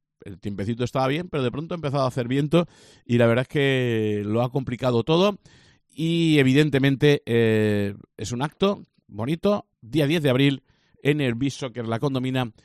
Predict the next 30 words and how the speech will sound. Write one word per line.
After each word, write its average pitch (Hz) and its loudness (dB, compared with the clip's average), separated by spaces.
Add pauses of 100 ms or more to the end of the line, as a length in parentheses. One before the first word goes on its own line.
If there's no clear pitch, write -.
(240)
más 170 -2
de 165 -6
trescientos 131 -4
niños 143 0
con 107 -4
los 107 -2
jugadores 135 -4
de 135 -4
la 127 -4 (180)
primera 147 -2
plantilla 147 -2 (320)
y 120 -8
técnicos 113 -4
y 117 -6
también 135 -2
de 117 -2
las 107 -4
categorías 120 -4 (400)
inferiores 127 0
de 135 -2
ucam, 160 0 (320)
junto 160 -2
con, 151 0 (220)
eh, 117 0
voluntarios 135 2
de 127 -6
CaixaBank, 143 0 (580)
celebrarán 123 0
esa - -2
actividad. 98 -4